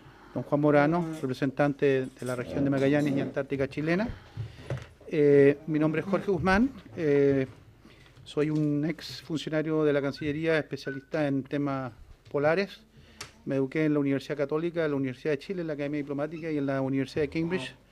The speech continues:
Eh, mi especialización en temas polares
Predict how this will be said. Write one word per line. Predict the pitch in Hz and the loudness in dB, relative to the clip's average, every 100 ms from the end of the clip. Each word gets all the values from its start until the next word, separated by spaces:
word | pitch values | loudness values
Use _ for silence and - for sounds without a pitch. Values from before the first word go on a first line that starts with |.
| - - - - - | -20 -20 -20 -20 -12
Eh, | - 143 139 139 | 0 4 6 6
mi | 135 | 4
especialización | 139 151 156 139 147 - 170 180 | -2 -2 -2 -2 -6 -2 0 0
en | 160 | 0
temas | 160 151 | -2 0
polares | 160 151 170 185 175 | 2 4 4 2 -2